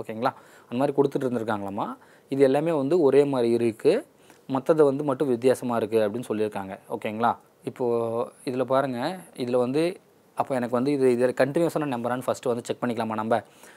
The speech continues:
அப்போ வந்து முந்நூற்றி இருபத்தாறு இருக்கு. முந்நூற்றி இருபத்தி ஆறை வந்து டூவால் multiply பண்ணா எனக்கு என்ன வந்திருந்திருக்கும்? எனக்கு வந்து கண்டிப்பா வந்து அந்த அறுநூத்தி ஐம்பத்தி நாலு வராது.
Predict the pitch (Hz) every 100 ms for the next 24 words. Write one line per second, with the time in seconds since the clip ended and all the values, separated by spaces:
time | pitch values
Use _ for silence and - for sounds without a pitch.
0 | - - 131 120 151 156 151 156 143 135
1 | 139 120 117 110 131 123 131 156 160 143
2 | 143 139 131 123 123 120 151 240 - 147
3 | 165 165 143 135 143 135 135 131 123 123
4 | 131 123 123 123 117 190 - _ _ -
5 | - _ _ _ - 143 135 131 139 185
6 | 131 139 139 143 123 127 196 247 - _
7 | - - 135 123 113 113 117 135 143 127
8 | 123 117 117 147 110 107 107 113